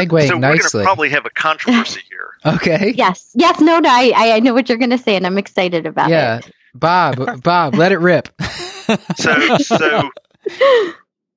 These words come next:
Speaker 2: I've only known this for about a year, uh, but the I D S A says that if the patient is doing well, by the second or third day, they only need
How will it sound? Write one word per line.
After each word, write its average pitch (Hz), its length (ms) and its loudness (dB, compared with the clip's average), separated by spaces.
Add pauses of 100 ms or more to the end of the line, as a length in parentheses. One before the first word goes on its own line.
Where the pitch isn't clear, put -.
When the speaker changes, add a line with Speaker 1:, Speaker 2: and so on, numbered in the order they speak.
(880)
Speaker 2:
I've 165 180 -2
only 170 220 0
known 165 260 -2
this 131 140 -8
for 120 140 -6
about 110 240 -2
a 107 100 -16
year, 123 220 -8 (680)
uh, 117 260 0
but 110 160 -6
the 117 80 -2
I 135 160 0
D 156 140 -2
S - 160 -6
A 127 260 -2 (260)
says 127 520 -2
that 110 400 -2 (100)
if 139 220 -4
the 135 120 -4
patient 135 460 -4
is 110 160 -12
doing 123 380 -6
well, 98 540 -4 (420)
by 107 140 -2
the 104 80 -4
second 131 340 -4
or 120 80 -10
third 113 360 -4
day, 101 440 0 (320)
they 185 120 -6
only 117 180 -4
need 113 200 -4